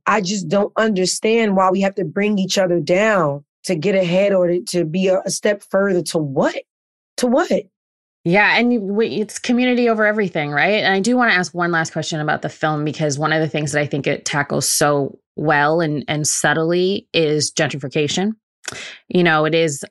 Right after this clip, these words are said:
Speaker 2: about Harlem. You are from Harlem. The Harlem of the nineties and the two thousands barely exists anymore. And so I just want you to talk about that,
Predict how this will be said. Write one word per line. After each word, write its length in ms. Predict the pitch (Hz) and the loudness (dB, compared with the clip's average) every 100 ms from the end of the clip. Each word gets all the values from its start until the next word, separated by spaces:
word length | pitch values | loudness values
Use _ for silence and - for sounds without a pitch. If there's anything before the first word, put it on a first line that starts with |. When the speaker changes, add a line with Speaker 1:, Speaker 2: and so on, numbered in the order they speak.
| 151 | -8
Speaker 2:
about 400 | 143 151 156 - | 0 2 0 0
Harlem. 400 | 156 156 151 151 | 0 2 -2 -4
You 140 | 147 | -2
are 100 | 143 | -4
from 380 | - - 151 156 | -4 -2 -2 0
Harlem. 560 | 147 147 143 139 143 147 - - - _ | 0 0 0 -4 -6 -10 -18 -20 -20 _
The 200 | 151 147 | -4 -2
Harlem 500 | 143 - 160 170 170 | -2 0 2 2 0
of 160 | 165 147 | -2 -2
the 100 | 147 | -4
nineties 520 | 143 139 165 165 151 | 0 0 0 -2 -2
and 80 | 156 | -4
the 80 | 147 | -4
two 160 | - | -4
thousands 480 | 151 147 156 151 156 | 0 2 2 0 -6
barely 380 | 135 151 156 151 | -2 0 0 -2
exists 500 | 139 147 156 170 - | -4 -4 -2 -2 -2
anymore. 580 | 170 165 165 160 160 165 _ - | 0 0 0 0 0 -2 _ 0
And 180 | 214 | 0
so 180 | 202 220 | 2 2
I 100 | 196 | 2
just 240 | 190 214 226 | 0 -2 -2
want 240 | 226 196 | 0 0
you 100 | 214 | 2
to 80 | 208 | 0
talk 400 | - 170 165 - | -2 0 0 0
about 840 | 139 147 - 160 156 156 143 - - - - _ - | -4 -4 0 2 2 2 -2 -6 -6 -4 -6 _ -12
that, 500 | 151 151 151 143 | -4 0 2 0